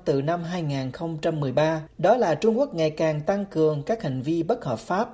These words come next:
hung hăng và khiêu khích để cưỡng ép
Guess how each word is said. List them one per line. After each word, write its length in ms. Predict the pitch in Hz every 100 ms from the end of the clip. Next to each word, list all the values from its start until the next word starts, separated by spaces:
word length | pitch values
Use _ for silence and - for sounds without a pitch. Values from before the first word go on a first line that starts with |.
| -
hung 260 | - 175 156
hăng 260 | 165 160 151 - -
và 240 | 143 131
khiêu 260 | - 175 160
khích 280 | 254 - -
để 240 | 147 147 202
cưỡng 280 | - 156 196
ép 220 | 226